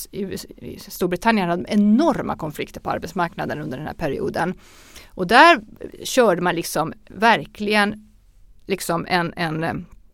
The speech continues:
ekonomisk politik som både tryckte ner inflationen men försvagade facket. Man liksom gjorde det svårare att konflikta sig till högre löner. Så ganska liksom fackfientlig politik.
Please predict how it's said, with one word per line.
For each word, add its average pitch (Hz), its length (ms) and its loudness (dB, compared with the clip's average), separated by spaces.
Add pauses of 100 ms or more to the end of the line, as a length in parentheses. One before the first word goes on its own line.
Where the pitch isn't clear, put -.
(460)
ekonomisk 208 520 -2
politik 214 480 -2
som 170 240 -6
både 226 300 0
tryckte 226 300 -4
ner 196 160 2
inflationen 202 720 -4
men 196 100 -4
försvagade 175 600 0
facket. - 560 -2
Man 175 140 -4
liksom - 220 -6
gjorde 175 160 -4
det 170 40 -4
svårare 165 480 -4
att 151 100 -10
konflikta 165 540 -8
sig 151 140 -10
till - 180 -8
högre 160 320 -6
löner. 156 500 -4 (420)
Så - 120 -4
ganska 214 280 4
liksom 180 180 0
fackfientlig 220 1200 0 (460)
politik. - 640 -4